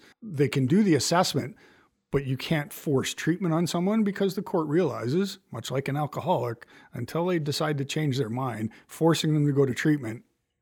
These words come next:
really isn't gonna have the impact that you're looking for. So,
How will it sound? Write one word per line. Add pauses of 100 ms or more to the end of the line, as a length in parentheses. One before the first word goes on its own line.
really
isn't
gonna
have
the
impact
that
you're
looking
for.
So,